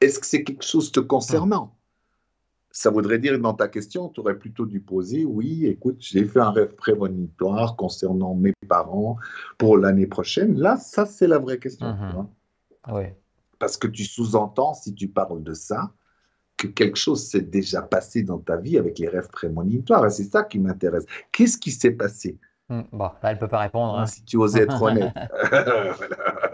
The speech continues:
Speaker 2: Allez, on va continuer les
Speaker 1: Ah.
Speaker 2: questions avec Sophie,
Speaker 1: Oui.
Speaker 2: euh, Bonsoir, euh, Jean-Marie, Philippe. Comment accepter sa médiumnité sans en avoir peur ?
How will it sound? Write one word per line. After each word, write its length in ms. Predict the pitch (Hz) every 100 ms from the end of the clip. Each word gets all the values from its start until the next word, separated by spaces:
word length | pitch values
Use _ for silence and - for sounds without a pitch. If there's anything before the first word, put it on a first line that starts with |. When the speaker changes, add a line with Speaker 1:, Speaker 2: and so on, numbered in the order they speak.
| - - - - -
Speaker 2:
Allez, 140 | 107
on 60 | 110
va 100 | 117
continuer 360 | 127 - 127
les 80 | 123
Speaker 1:
Ah. 40 | 117
Speaker 2:
questions 240 | 104 139
avec 140 | 117
Sophie, 760 | - - - 208 - 185 170 147
Speaker 1:
Oui. 60 | 127
Speaker 2:
euh, 100 | 120 104 _ _ _ _ _
Bonsoir, 540 | 107 120 - 135 127 120
euh, 140 | 110
Jean-Marie, 600 | 107 110 107 104 113 135
Philippe. 440 | 127 113 120 - -
Comment 420 | - 202 208 -
accepter 520 | 135 - - - 135
sa 180 | 120 107
médiumnité 800 | 107 147 160 131 113 - 165 - _
sans 440 | - - - 202 - _ _ -
en 140 | 110
avoir 320 | 139 113 104 _
peur ? 640 | - 143 110 107 - _ _